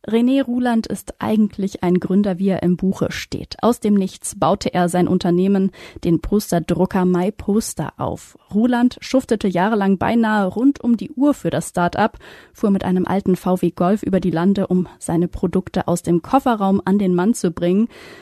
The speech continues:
und ruinierte dabei beinahe seine Gesundheit.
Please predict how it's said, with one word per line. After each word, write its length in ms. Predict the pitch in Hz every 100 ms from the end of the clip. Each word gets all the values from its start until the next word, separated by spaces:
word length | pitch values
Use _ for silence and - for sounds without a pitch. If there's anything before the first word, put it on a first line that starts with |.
| -
und 180 | - 208
ruinierte 420 | 214 220 226 240
dabei 320 | 247 175 220 220
beinahe 560 | 208 240 254 233 226
seine 240 | 214 202 202
Gesundheit. 800 | 208 240 269 - - - -